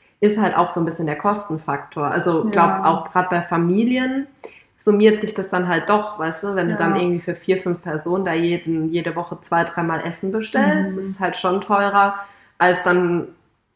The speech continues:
Speaker 1: vielleicht nur einmal, ähm, essen zu gehen,
Speaker 2: Ja.
Speaker 1: regulär, oder vielleicht auch nur ein, zweimal im Monat und ansonsten sich selbst zu versorgen. Und ja, dazu kommt, glaub ich, halt auch so ein bisschen der Aspekt, was mir so aufgefallen ist,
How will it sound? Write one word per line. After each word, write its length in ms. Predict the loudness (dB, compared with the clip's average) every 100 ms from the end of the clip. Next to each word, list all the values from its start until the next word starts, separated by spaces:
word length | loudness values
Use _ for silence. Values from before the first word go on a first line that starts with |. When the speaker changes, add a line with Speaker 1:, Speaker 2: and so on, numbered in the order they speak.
| -2
Speaker 1:
vielleicht 240 | 4 4 4
nur 180 | 4
einmal, 760 | 4 4 6 6 6 4 2 0
ähm, 680 | 2 2 2 2 2 0 0
essen 320 | 0 0 0
zu 140 | 0 -2
gehen, 480 | 0 2 2 0 -4
Speaker 2:
Ja. 80 | 0
Speaker 1:
regulär, 640 | 2 4 4 4 4 4 2
oder 320 | -2 -2 -2
vielleicht 220 | -4 -2
auch 80 | -2
nur 240 | 0 0
ein, 160 | -2 -2
zweimal 360 | -4 -2 0 0
im 60 |
Monat 480 | 0 2 2 0 -2
und 140 | -4 -2
ansonsten 480 | -2 -2 -4 -4 -8
sich 140 | -4
selbst 300 | -2 -4 -6
zu 60 | -14
versorgen. 760 | -10 -6 -4 -4 -2 -2 -4 -8 -20 _ _ _ -4
Und 500 | -2 0 -2 -4 -6 -14 -6
ja, 420 | -2 -2 -2 -8 -20 _ _ _ _ _
dazu 720 | -4 -4 -4 -2 0 2 0
kommt, 260 | 0 0 0
glaub 160 | 0 0
ich, 80 | -2
halt 200 | -2 0
auch 160 | 0
so 120 | -2 2
ein 60 |
bisschen 280 | 4 4 0
der 120 | -2
Aspekt, 400 | -4 -2 -4 -2
was 220 | -4 -4 0
mir 220 | 2 4
so 80 | 4
aufgefallen 600 | 2 0 -4 -2 0 -2
ist, 180 | -4